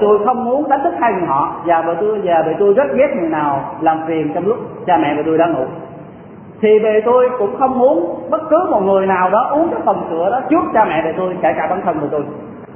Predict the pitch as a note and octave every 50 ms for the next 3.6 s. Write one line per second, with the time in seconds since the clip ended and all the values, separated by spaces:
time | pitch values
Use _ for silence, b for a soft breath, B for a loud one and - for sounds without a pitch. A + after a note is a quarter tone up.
0 | - - G3+ G3 G3 G3 F#3+ G3+ G3+ G3 A#3 A#3 A#3 A#3 A#3+ C4+ - - G#3 G3
1 | F#3+ F#3 - C4 C4 A3 G3 F3+ E3+ F3 E3+ D#3+ E3 F3+ G#3+ A#3+ C4 C4+ C4+ C4+
2 | C4 - - A3 A3 A3 G#3+ G3+ G#3 G#3 G#3+ G#3 G3+ G3+ G3 - - - - -
3 | - - - - - G3+ A3 C4+ D4+ E4+ - -